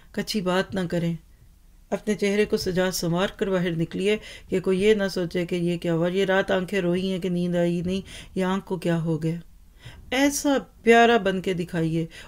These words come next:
और ऐसी बच्चियाँ हों तो नस्लें भी वाकई मूसा जैसी होंगी। आज तो छोटी-छोटी बात पे बच्चियाँ सर पे आसमान खड़ा कर दे,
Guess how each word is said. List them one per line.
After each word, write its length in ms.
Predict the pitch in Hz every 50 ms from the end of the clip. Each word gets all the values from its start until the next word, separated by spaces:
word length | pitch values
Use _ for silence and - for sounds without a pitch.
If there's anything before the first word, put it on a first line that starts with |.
| - -
और 60 | 226
ऐसी 320 | 247 247 247 247 247 240 226
बच्चियाँ 440 | 190 185 170 - - 170 170 170 160
हों 240 | 160 165 156 156 160 - - - - - -
तो 80 | - 190
नस्लें 440 | 170 175 170 - - 180 185 175 170
भी 120 | 175 170
वाकई 420 | 156 151 156 175 175 180 175 202 190
मूसा 300 | 180 175 165 - 180 175
जैसी 320 | 160 165 160 - - 165
होंगी। 340 | 165 165 165 160 165 170 170 165 - - - - - - - - - - - - - - - - - - - - - - - - - - - -
आज 200 | 214 240 262 -
तो 80 | 262 240
छोटी-छोटी 420 | - 240 233 - - 220 - 190 160
बात 340 | 147 170 175 196 208 -
पे 100 | - 220
बच्चियाँ 340 | 196 208 208 - 190 202 196
सर 260 | 170 - - 175 175
पे 260 | 170 - - 202 202 202
आसमान 440 | 196 180 - 190 170 170 175 185 190
खड़ा 180 | - 196 190 190
कर 220 | 175 196 196 185
दे, 200 | 180 208 220 226